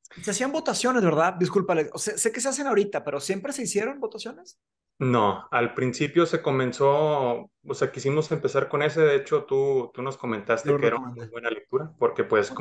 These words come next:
Speaker 1: Para
Speaker 2: como,
Speaker 1: empezar.
Speaker 2: como, como sabemos, El Principito, pues, uno, uno piensa que es un libro para niños, o lo lee de niño solo una vez, y después lo agarra unos quince años después, y dice, "Ah, caray, no me había percatado de esta idea".
Speaker 1: Está
Speaker 2: Entonces,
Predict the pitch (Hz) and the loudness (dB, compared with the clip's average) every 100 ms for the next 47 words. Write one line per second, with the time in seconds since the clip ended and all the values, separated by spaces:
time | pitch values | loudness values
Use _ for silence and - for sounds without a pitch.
0 | 110 104 120 117 117 110 - _ _ _ | 0 0 0 -6 -8 -10 -12 _ _ _
1 | _ _ 131 117 113 110 117 - 113 104 | _ _ 0 4 4 2 -2 -2 -2 0
2 | 117 113 131 131 - 113 101 113 113 131 | 0 2 0 -2 -4 -6 -6 -8 0 2
3 | 123 107 117 123 123 117 104 98 - 120 | 2 0 0 2 4 2 0 -4 -6 -2
4 | 127 123 120 113 123 113 123 117 117 117 | -2 0 -2 -2 -4 -4 -2 0 2 2
5 | 117 104 107 120 123 120 - _ _ 123 | 2 0 0 0 0 -2 -6 _ _ 2
6 | 117 113 110 139 143 135 139 143 139 - | 4 4 6 6 4 0 -4 -4 -4 -2
7 | 131 131 131 120 123 135 - 127 110 104 | 0 0 0 0 0 -2 -8 -12 -10 -8
8 | - 117 120 127 120 113 127 127 123 117 | 0 2 4 4 4 4 2 0 0 -2
9 | 120 120 - - 135 131 135 135 131 117 | -4 -6 -10 -6 -4 -2 0 2 0 0
10 | - 131 - 127 131 127 143 139 147 - | -2 -4 -4 -6 -6 -2 0 0 -4 -12
11 | _ _ 127 127 131 131 127 123 123 123 | _ _ -6 0 0 0 0 2 2 4
12 | 127 123 - 123 151 - _ _ _ _ | 4 2 0 -4 -6 -12 _ _ _ _
13 | - 127 127 135 | 0 2 4 2